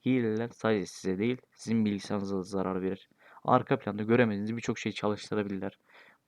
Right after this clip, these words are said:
Bilgisayarınızı bir başkası dahi kullanıyor olabilir. Bunlara dikkat edin. En önemlisi etik bir şekilde oynamak, oynayabilmek. Rankınız ne olursa olsun hile kullanmak elbette cezbedici olabilir. Yüksek ranklar sizi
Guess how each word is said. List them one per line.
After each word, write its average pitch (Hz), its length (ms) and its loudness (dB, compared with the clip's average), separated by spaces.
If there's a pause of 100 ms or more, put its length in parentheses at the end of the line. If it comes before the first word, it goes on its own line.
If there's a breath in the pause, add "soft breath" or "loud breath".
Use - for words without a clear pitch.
(180)
Bilgisayarınızı 117 560 0
bir 117 120 0
başkası - 460 0
dahi 104 200 4
kullanıyor 107 380 0
olabilir. 101 520 0 (340 soft breath)
Bunlara 123 320 2
dikkat - 240 -2
edin. 117 220 0 (360 soft breath)
En 165 140 4
önemlisi 123 400 2
etik - 300 -2
bir - 40 -12
şekilde 120 300 -2
oynamak, 120 460 -2 (160)
oynayabilmek. 113 580 2 (340 loud breath)
Rankınız 151 440 2
ne 143 80 6
olursa 143 300 6
olsun 143 260 -4 (220)
hile 117 180 6
kullanmak 127 460 4
elbette 117 400 2
cezbedici 107 520 2
olabilir. 127 400 2
Yüksek 120 380 2
ranklar 117 280 0
sizi 123 360 0